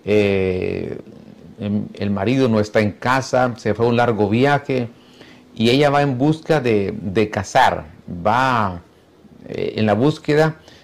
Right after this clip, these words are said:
de, de cazar, eh, hombres para, para contaminarlos, para caer en una inmoralidad, para,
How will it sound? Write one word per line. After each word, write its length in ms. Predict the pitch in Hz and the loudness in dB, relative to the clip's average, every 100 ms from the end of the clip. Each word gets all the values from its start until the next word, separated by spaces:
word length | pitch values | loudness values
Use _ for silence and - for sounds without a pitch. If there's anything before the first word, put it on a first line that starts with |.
| _ | _
de, 280 | 95 107 101 | 0 2 4
de 220 | 107 110 | 2 2
cazar, 680 | 107 95 - 139 151 139 - | 0 -4 0 2 2 0 -4
eh, 240 | 104 107 - | 0 0 2
hombres 640 | 135 175 139 110 113 - - - - - - - | 2 2 4 2 2 -4 -18 -20 -20 -20 -20 -2
para, 560 | 117 113 110 101 92 95 110 _ - - - - - - - - - - - - - - _ | 2 4 6 4 2 -6 -16 _ -20 -20 -20 -20 -20 -20 -20 -20 -20 -20 -20 -18 -20 -20 _
para 460 | 117 113 110 107 - | 4 6 6 2 0
contaminarlos, 1160 | 117 110 113 110 104 135 147 120 104 104 - - - - _ | 0 4 4 4 2 2 2 2 0 -2 -6 -20 -20 -20 _
para 280 | 117 113 113 | 2 2 4
caer 260 | 113 113 131 | 4 4 4
en 120 | 139 | 2
una 120 | 139 | 0
inmoralidad, 920 | 135 123 113 107 104 127 131 110 107 104 - _ - _ _ | 0 2 4 2 4 4 4 4 2 -2 -14 _ -20 _ _
para, 420 | 113 113 110 107 | 2 4 4 4